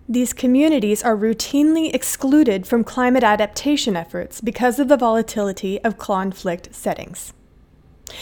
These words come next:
Since twenty nineteen, we have carried out case studies in a number of conflict-affected countries to document how weather extremes and variations are reshaping the lives of people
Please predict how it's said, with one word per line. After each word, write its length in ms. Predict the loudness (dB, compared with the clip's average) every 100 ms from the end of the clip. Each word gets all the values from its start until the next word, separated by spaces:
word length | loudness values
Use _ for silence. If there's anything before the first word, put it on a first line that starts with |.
| -16 -16 -4
Since 360 | 4 4 4
twenty 300 | 0 0 2
nineteen, 580 | 0 0 -2 -6 -6 -2
we 120 | -2
have 120 | -2
carried 320 | -2 2 4 4
out 240 | 2 -2
case 300 | -2 0 0
studies 400 | -2 -2 -4 0
in 100 | 2
a 60 | 4
number 340 | 4 4 4
of 140 | 2
conflict-affected 960 | -2 -4 -2 0 -2 -2 -4 -4 -4 -6
countries 520 | -8 -8 -8 -10 -10 -16 -20 -2
to 100 | 2
document 540 | 4 4 4 2 2
how 240 | 0 0 2
weather 340 | 2 2 2
extremes 580 | 0 -4 -4 0 2 0
and 160 | 0 2
variations 680 | 4 4 2 0 -4 -4
are 120 | -2 -2
reshaping 680 | 0 0 2 2 4 2
the 80 | 2
lives 420 | 2 0 0 0
of 160 | -4 -6
people 460 | -8 -8 -8 -12